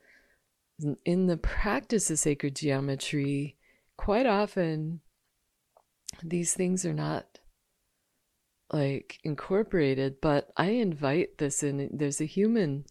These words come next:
interaction with the spiritual. And so, you know, when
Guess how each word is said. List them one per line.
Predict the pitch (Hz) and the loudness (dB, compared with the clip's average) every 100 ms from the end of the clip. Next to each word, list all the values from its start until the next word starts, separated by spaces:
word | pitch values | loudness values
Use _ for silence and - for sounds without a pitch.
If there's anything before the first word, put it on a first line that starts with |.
| - _ _ - | -20 _ _ -2
interaction | 151 139 156 208 - 143 | 0 2 2 0 -2 -4
with | 135 | -2
the | 135 | -2
spiritual. | - - 151 190 202 - 139 135 135 | -4 0 0 2 0 -2 -2 -2 -4
And | 143 139 | -4 -2
so, | - 139 139 143 143 - - - - _ _ _ | 0 0 0 -2 -4 -12 -20 -20 -20 _ _ _
you | 147 135 | -6 -4
know, | 135 135 131 - - | -2 -4 -6 -10 -8
when | 139 135 135 135 | -6 -2 -2 -2